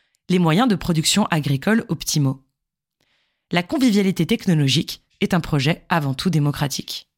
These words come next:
Cependant, les agriculteurs risquent de se faire aussi déposséder de leur lutte et de leurs revendications.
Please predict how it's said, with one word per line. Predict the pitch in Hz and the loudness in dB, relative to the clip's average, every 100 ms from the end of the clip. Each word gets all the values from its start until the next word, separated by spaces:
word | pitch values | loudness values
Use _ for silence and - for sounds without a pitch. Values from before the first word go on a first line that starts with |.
| _ _ _ _ _ _ _ _ _ _ _ _ _ _ _ _ - | _ _ _ _ _ _ _ _ _ _ _ _ _ _ _ _ -4
Cependant, | - 415 226 180 269 403 - - | 0 2 2 4 4 2 0 0
les | 220 226 | 2 2
agriculteurs | 330 349 185 - 311 359 - | 2 0 0 2 2 0 -2
risquent | 247 330 220 | 0 0 2
de | 180 | 0
se | - | 0
faire | 185 294 311 - | 0 0 0 0
aussi | 330 320 - 339 | 2 2 2 2
déposséder | 208 202 - 185 233 | 2 0 0 2 2
de | 170 | 2
leur | 147 143 | 2 2
lutte | 254 214 | 2 2
et | |
de | 156 | 0
leurs | 151 | 0
revendications. | 143 156 143 - 147 - 160 | 0 0 -2 -2 -2 -2 -6